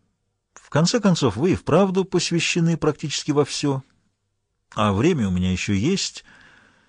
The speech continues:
Французы напали на след американской амазонки в Шербуре. Это оказался именно что след, успевший изрядно простыть. Она взяла три билета на роскошный трансатлантический пароход,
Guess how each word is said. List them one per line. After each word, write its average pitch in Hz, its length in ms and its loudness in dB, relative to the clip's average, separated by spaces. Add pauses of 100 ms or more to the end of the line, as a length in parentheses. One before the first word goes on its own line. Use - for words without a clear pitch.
(840)
Французы 202 720 4
напали 180 460 6
на 160 140 6
след 165 300 2
американской 131 580 2
амазонки 110 580 2 (540)
в - 80 -16
Шербуре. 104 500 0 (440)
Это 151 220 -4
оказался 143 420 2
именно 143 200 2
что 135 160 -2
след, 165 420 0
успевший 135 500 -2
изрядно 120 360 0
простыть. 127 500 0 (1300)
Она 131 260 6
взяла 143 260 4
три 139 200 2
билета 135 320 2
на 117 100 4
роскошный 127 680 4
трансатлантический 127 920 0
пароход, 127 560 0